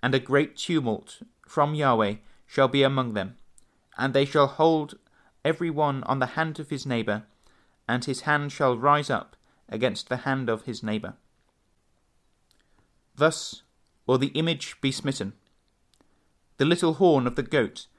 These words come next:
broken without help, and the king of the north come to his end with none to help him. A catastrophe in which the struggle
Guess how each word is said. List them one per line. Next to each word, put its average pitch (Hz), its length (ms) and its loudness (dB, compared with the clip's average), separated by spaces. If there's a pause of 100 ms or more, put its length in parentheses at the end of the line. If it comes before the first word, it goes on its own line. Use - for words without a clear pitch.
(460)
broken 156 520 2
without 123 340 0
help, 120 340 -2 (1200)
and 135 180 0
the 139 140 -4
king 165 280 -2
of 151 100 -4
the 156 80 0
north 127 460 0 (440)
come 147 220 0
to 156 100 -4
his 143 240 -2
end 104 340 -2 (340)
with 127 200 0
none 120 480 0 (100)
to 127 120 -4
help 117 320 -2
him. 98 180 -10 (1600)
A 131 80 -2
catastrophe 131 840 -2 (340)
in 151 120 0
which 180 340 0 (280)
the 143 80 0
struggle 120 600 2